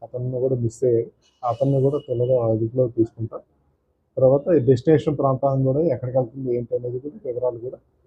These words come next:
అతని ద్వారా మనం వెరిఫై చేసి తీసుకుంటాం. ఇందులో ఓవరాల్గా రెండు వందల నలభై కేజీల గాంజా మన గూడ్స్ షెడ్ జంక్షన్లో పట్టుకోవడం జరిగింది.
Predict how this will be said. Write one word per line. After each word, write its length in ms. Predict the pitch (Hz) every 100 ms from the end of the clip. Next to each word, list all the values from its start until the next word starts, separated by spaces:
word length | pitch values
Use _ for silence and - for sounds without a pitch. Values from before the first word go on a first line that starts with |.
| _
అతని 260 | 113 117 113
ద్వారా 180 | 120 156
మనం 240 | 156 120
వెరిఫై 320 | 117 110 110
చేసి 340 | 123 120 117 180 -
తీసుకుంటాం. 420 | 113 - 101 - - _ _ _ _ _ _ - 131
ఇందులో 280 | 135 151 147 139 131 131 127
ఓవరాల్గా 600 | 120 127 143 143 160 165
రెండు 220 | 127 123 127
వందల 160 | 135
నలభై 360 | 131 127 123 123
కేజీల 300 | 117 127 117 117
గాంజా 280 | 120 127 160 _ _ _ _ _ -
మన 100 | 117 113 107 104 110 104 113
గూడ్స్ 180 | 120
షెడ్ 160 | 139 127
జంక్షన్లో 360 | 127 120 127 123
పట్టుకోవడం 480 | 117 113 123 120
జరిగింది. 420 | 113 113 113 135